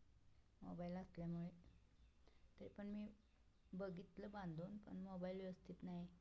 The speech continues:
होते. या पद्धतीने तुम्ही लाडू बांधू शकता. एका हाताने मी बांधून घेतलेत. तुम्ही कसं करता?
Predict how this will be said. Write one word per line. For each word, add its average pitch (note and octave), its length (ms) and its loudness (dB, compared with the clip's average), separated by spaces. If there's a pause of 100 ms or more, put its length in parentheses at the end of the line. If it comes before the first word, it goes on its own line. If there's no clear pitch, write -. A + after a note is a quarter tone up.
(180)
होते. D#3 400 -2 (1500)
या F#3 160 12
पद्धतीने E3+ 920 12
तुम्ही E3+ 420 12
लाडू E3 340 12
बांधू A3+ 320 12
शकता. E3+ 720 12 (1200)
एका E3 220 12
हाताने F3+ 460 12 (2250)
मी F3 200 12
बांधून F3 400 12
घेतलेत. D#3+ 520 12 (920)
तुम्ही F3 220 12
कसं F3+ 280 12
करता? F3 560 12